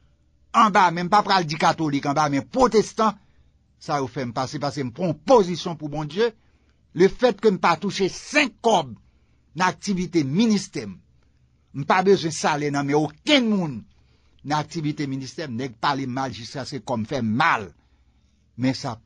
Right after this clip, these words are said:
p'ap jennen ditou. Enben, an n kòmanse timidman, oudòl, se de twa bagay n'ap di.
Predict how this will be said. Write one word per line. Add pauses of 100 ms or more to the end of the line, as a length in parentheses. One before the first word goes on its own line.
p'ap
jennen (640)
ditou. (600)
Enben,
an
n
kòmanse
timidman,
oudòl,
se
de
twa
bagay
n'ap
di.